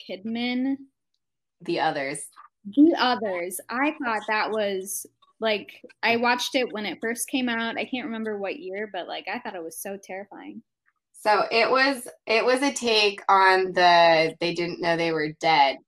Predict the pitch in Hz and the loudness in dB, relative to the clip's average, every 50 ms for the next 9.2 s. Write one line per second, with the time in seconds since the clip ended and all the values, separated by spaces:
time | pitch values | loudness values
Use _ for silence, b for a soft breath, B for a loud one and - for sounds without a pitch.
0 | _ - 165 165 156 165 165 - - 180 175 - - 208 180 - - - - _ | _ -4 -2 -2 0 -2 -2 -4 -4 -4 -4 -4 -4 -4 -6 -6 -6 -10 -12 _
1 | - 190 196 196 202 208 208 220 226 226 233 240 - 175 170 - 170 170 170 - | -2 0 0 2 4 4 4 6 6 6 4 4 4 2 0 -2 -6 -8 -8 -6
2 | - 165 165 - - - 185 196 196 196 - 196 190 185 - 185 202 214 - 262 | -8 -8 -8 -6 -6 -6 -6 -6 -6 -4 -2 -2 -2 2 4 6 6 6 6 6
3 | 262 262 247 - - 190 190 196 202 196 185 196 190 180 - - - - 185 180 | 4 4 2 0 0 -2 -2 -2 -4 -2 -2 -2 -4 -4 -6 -6 -2 2 4 4
4 | 180 180 180 185 180 B B B B B _ _ _ - - - 285 269 254 - | 4 4 2 0 -2 B B B B B _ _ _ -6 2 4 6 6 6 6
5 | - 233 254 311 349 392 370 302 240 202 190 185 202 196 185 190 185 185 185 185 | 6 4 4 4 6 6 6 8 8 6 4 2 0 -2 -2 -2 0 0 0 2
6 | 180 180 180 180 175 - - 180 175 170 175 170 165 170 165 165 - 170 175 - | 2 0 -2 -4 -6 -8 -6 -4 -4 -4 -4 -4 -6 -6 -8 -8 -8 -8 -8 -8
7 | 156 - - - - - - - - - 113 - - - - - - - - - | -4 -4 -2 -2 -2 -4 -4 -4 -2 -2 -2 -2 -4 -10 -14 -14 -14 -14 -14 -14
8 | 180 170 _ _ _ _ _ _ _ _ _ _ _ _ _ _ _ _ _ 175 | -14 -16 _ _ _ _ _ _ _ _ _ _ _ _ _ _ _ _ _ -2
9 | 180 185 160 - | -2 -2 -2 -2